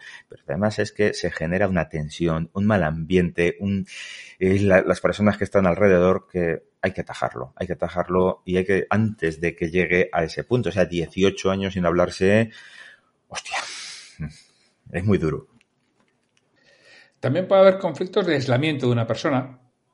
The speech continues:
Speaker 2: que la aislamos, y ca-, esto, entre otras cosas, tampoco se debe de permitir por muchos motivos, pero también se dan ese tipo de conflictos a veces en las organizaciones.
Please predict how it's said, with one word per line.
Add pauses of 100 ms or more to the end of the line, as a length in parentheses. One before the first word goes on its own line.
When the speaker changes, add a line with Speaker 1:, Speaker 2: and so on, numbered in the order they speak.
Speaker 2:
que
la
aislamos, (600)
y
ca-, (100)
esto,
entre
otras
cosas,
tampoco
se
debe
de
permitir
por
muchos
motivos, (280)
pero
también
se
dan
ese
tipo
de
conflictos
a
veces
en
las
organizaciones.